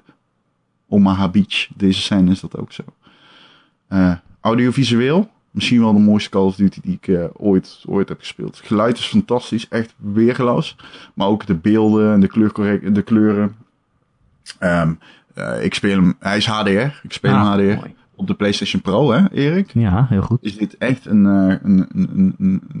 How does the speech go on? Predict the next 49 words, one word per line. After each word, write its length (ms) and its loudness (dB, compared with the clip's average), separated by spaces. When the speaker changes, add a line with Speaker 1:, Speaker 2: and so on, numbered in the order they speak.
Speaker 1:
mooi, 420 2
echt 240 -6
een 60 4
mooie 280 4
game. 180 2
Het 100 -20
is 140 -8
echt, 280 -8
eh, 120 0
ik 100 0
kan 160 0
niet, 260 0
ik 80 -10
heb 80 0
hem 100 4
niet 340 0
op 160 -8
een, 280 4
een 340 -4
normaal 560 2
niet 180 4
H 160 0
D 60 0
R 360 2
tien 140 -2
tachtig 260 -8
p 120 -6
scherm 260 0
gespeeld. 400 -4
Ga 140 -2
ik 80 -2
wel 300 2
doen 200 4
voor 140 0
de 60 0
recensie. 460 -2
Ehm, 320 2
maar 200 -10
ja, 80 -8
het 100 -14
is 120 -16
echt, 200 -16
eh, 80 -2
ja, 100 -16
het 120 -16
is 140 -14
een 60 -18
supermooie 560 -6
game. 200 -2